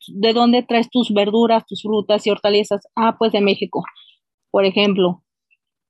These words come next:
u-, tú tienes cilantro. El cilantro es un producto de riesgo. ¿Qué es un producto de riesgo? Que ya ha tenido varios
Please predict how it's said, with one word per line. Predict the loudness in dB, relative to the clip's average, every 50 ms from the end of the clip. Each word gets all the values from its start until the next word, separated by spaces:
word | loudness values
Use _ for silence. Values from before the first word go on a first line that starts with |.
| _ _
u-, | -6 -4 -4 -4 -2 0
tú | 0 0 2 2
tienes | 2 2 4 4 2 2 0 -2 -2
cilantro. | 0 2 4 4 4 4 2 2 0 -2 -4 -4 -2
El | -4 -4 -2
cilantro | 0 0 2 2 2 2 0 0
es | 0
un | -2 -2
producto | 0 0 0 0 0 0 2 2
de | 2 2
riesgo. | 2 2 0 0 0 -4 -6 -10 -10 _ _
¿Qué | -4 -2
es | 0 0
un | 0 0
producto | 0 0 0 0 0 2 2
de | 2 2 2
riesgo? | 2 0 0 0 -2 -4 -2 0
Que | 0 2
ya | 2 0
ha | 0
tenido | 0 0 2 2 2 2 2 2 2 2 0 -2 -4
varios | -4 0 0 2 2 2 0 0 -2 -2 -4 -10